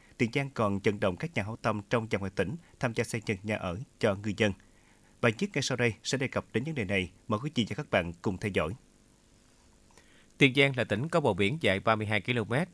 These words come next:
Speaker 2: vừa nằm trong vùng kinh tế trọng điểm phía Nam, vừa thuộc vùng đồng bằng sông Cửu Long, có trên một ngàn ba trăm tàu đánh cá với trên chín ngàn bốn trăm thuyền viên.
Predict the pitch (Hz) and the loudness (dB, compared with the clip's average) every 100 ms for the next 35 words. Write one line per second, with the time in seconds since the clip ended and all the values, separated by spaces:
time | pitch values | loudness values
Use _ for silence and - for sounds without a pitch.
0 | 110 104 101 95 123 113 92 107 101 110 | 2 2 2 -2 -2 -2 0 -2 0 -2
1 | - 95 92 90 123 107 98 - 113 107 | -2 0 -2 -2 0 2 0 0 0 2
2 | 104 90 107 98 92 92 - 104 113 113 | 0 -2 -2 -2 -2 -4 -4 -4 2 2
3 | 104 - - - - 202 147 107 110 101 | 2 -4 -18 -4 0 2 2 2 0 2
4 | 120 120 117 113 - 92 90 104 131 107 | 2 2 0 0 4 4 2 -4 0 2
5 | 135 185 127 147 113 98 127 147 87 110 | 2 0 -2 0 0 0 -2 -2 -4 -2
6 | - 98 101 82 104 98 | -2 -2 -4 0 0 0